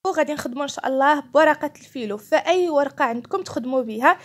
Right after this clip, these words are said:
فانا ال-، جبت اليوم هاد الورقه هادي، ففكرتني فيها واحد الاخت قالت لي: "شوفي الورقه، الورقه ديال الفيلو اللي كتكون في بيم"،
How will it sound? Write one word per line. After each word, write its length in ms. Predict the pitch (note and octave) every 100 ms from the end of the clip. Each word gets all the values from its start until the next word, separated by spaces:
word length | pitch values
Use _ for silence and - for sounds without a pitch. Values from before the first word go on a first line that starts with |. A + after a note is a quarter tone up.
| - - _
فانا 500 | D4+ - C4 B3+ C4+
ال-، 920 | A#3+ - B3 B3 A#3+ A#3 A3 G#3+ -
جبت 340 | A3 B3+ -
اليوم 340 | C4 C4+ C4 A#3+
هاد 200 | C4+ C#4
الورقه 360 | C4+ B3 -
هادي، 560 | A#3 A3 G3+ B3 F4+ - _ _ _
ففكرتني 640 | - C#4+ - - D#4+ D#4+ D#4
فيها 260 | D#4+ C#4+
واحد 300 | C4+ C4 B3
الاخت 280 | C4 D4+ -
قالت 200 | - C#4+
لي: 60 | C4+
"شوفي 280 | E4 D4+ D4
الورقه، 560 | C#4 C#4 - D4 C#4
الورقه 520 | B3+ C#4 D#4 - D4
ديال 260 | C4+ B3 C#4+
الفيلو 280 | C4+ D4+ D4
اللي 160 | C#4
كتكون 440 | C#4+ C#4 - C#4+ C#4
في 140 | -
بيم"، 220 | A3 E4+